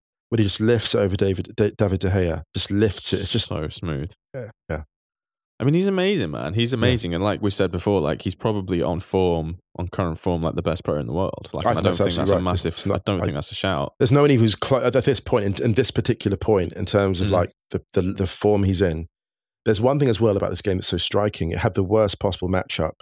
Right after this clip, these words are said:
Speaker 1: Salah coming in from the right, United's weakest side defensively because of the lack of help Shaw was getting.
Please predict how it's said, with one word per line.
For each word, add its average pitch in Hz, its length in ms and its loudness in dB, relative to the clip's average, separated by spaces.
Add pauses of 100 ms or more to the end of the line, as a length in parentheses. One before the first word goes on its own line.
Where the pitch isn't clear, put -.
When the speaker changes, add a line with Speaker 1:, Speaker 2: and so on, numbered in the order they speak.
(920)
Speaker 1:
Salah 107 300 4
coming 101 260 0
in 90 100 0
from - 140 -4
the 87 60 2
right, 90 320 2 (100)
United's 95 460 0
weakest 95 380 0
side 82 460 0 (400)
defensively 82 760 -2 (180)
because - 260 -2
of - 120 -6
the 85 100 -4
lack 85 200 -2
of 82 220 -6
help 95 280 -2
Shaw 87 220 -2
was 85 120 -2
getting. 80 400 -6